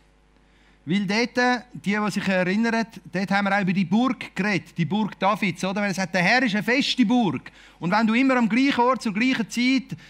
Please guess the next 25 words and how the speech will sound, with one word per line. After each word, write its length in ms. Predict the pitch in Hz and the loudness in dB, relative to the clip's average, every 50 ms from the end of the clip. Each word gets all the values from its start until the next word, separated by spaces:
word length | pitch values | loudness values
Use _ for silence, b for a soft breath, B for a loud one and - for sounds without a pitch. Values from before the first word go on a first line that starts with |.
| B B B | B B B
im 160 | B 180 185 | B 0 0
Geist 400 | 170 196 208 233 254 277 254 - | 2 4 4 4 4 2 0 -2
kommst, 240 | - 233 226 - - | -2 -4 -4 -4 -4
go 80 | 214 196 | -4 0
beten, 400 | 180 202 226 247 240 - 240 214 | 2 2 2 2 0 -2 -2 -2
dann 160 | 220 202 190 | 0 0 2
weisst 320 | 196 202 226 254 262 - | 0 0 0 0 -2 -2
du, 60 | 247 | -2
der 120 | 208 208 202 | -2 -2 -2
Platz 380 | - 202 214 240 254 240 - | -2 0 0 0 0 -2 -2
ist 120 | - 220 - | -2 -2 -2
schon 260 | - 220 220 220 214 | 0 0 0 0 0
richtig, 420 | 208 254 254 - - 247 233 185 | 0 0 -2 -2 -2 -4 -2 -2
äh, 200 | 226 220 214 208 | 0 0 0 0
eingeweiht. 640 | 214 214 220 226 220 - - 175 165 156 151 - - | 0 2 2 2 2 0 0 0 2 2 0 0 -2
Und 140 | 175 160 160 | -4 -2 0
letztes 340 | 196 226 220 - - 233 | 0 -2 -2 -2 -2 -2
Jahr 240 | 214 208 196 196 180 | 0 2 2 0 0
war 400 | - - - - - - - 202 | -4 -8 -20 -20 -10 -4 -2 -2
jemand 180 | 220 196 208 165 | -2 -2 -2 0
bei 160 | 208 196 202 | 0 0 0
uns, 340 | 208 208 208 - - - - | 0 -2 -2 -4 -6 -10 -8
gsi, 340 | - - 226 240 247 254 220 | -2 0 2 4 4 4 2
die 120 | 220 196 | 2 2
Heime, 480 | 180 196 208 220 226 233 233 233 233 | 4 4 4 4 4 4 2 2 2